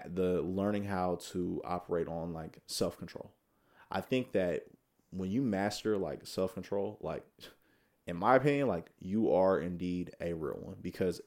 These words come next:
every single day, even when spending money, right? Like, today, I literally told myself, I was like, Hey, you know, yes, it was payday, right? You got paid yesterday.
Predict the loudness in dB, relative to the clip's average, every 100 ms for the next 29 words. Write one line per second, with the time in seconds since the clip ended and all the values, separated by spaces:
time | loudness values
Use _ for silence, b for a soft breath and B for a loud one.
0 | -4 2 2 2 -4 -4 -6 -4 0 0
1 | 0 -2 -4 -8 B B 0 2 4 2
2 | 0 0 2 2 0 0 0 -2 -12 -20
3 | _ _ _ _ _ -14 -2 2 2 0
4 | -6 _ 0 2 2 4 4 6 4 2
5 | -6 -12 _ -8 0 2 2 2 0 0
6 | 0 0 0 -2 -2 -4 -10 -8 -6 -2
7 | -2 -4 -10 _ _ _ _ _ _ _
8 | _ _ -18 -4 -2 0 -2 -8 b b
9 | b b b -2 6 8 8 4 2 2
10 | 0 -2 -4 -10 _ _ _ -10 -4 -2
11 | -4 -8 _ _ b b b -8 -2 -2
12 | 2 2 2 -4 -8 -8 -10